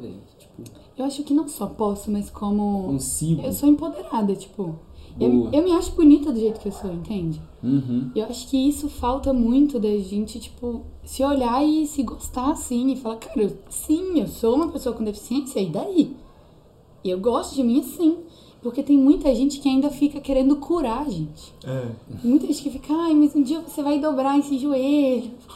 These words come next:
Speaker 2: Mano,
Speaker 3: Vou dobrar na sua
Speaker 2: tá,
Speaker 3: cara.
Speaker 2: tipo,
Speaker 1: Quando
Speaker 2: eu, eu tô
Speaker 1: acontecer,
Speaker 2: bem,
Speaker 1: deixa
Speaker 2: assim, eu tô
Speaker 1: acontecer,
Speaker 2: bem.
Speaker 1: né?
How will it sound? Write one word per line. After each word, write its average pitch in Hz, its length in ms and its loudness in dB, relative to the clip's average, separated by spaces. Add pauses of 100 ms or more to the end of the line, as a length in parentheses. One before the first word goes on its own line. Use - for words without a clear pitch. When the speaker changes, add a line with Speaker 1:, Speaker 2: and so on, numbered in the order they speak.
(500)
Speaker 2:
Mano, 233 300 0 (460)
Speaker 3:
Vou 170 100 -10
dobrar 147 360 -2
na 160 100 2
sua 906 180 0
Speaker 2:
tá, 480 80 -2
Speaker 3:
cara. - 240 2
Speaker 2:
tipo, - 240 2 (800)
Speaker 1:
Quando 170 160 4
Speaker 2:
eu, 196 60 8
eu 196 100 6
tô 208 60 2
Speaker 1:
acontecer, 311 380 6
Speaker 2:
bem, 392 80 8
Speaker 1:
deixa 427 220 10
Speaker 2:
assim, 277 120 6
eu 226 60 6
tô 277 80 0
Speaker 1:
acontecer, 320 520 6
Speaker 2:
bem. - 20 6
Speaker 1:
né? 175 220 0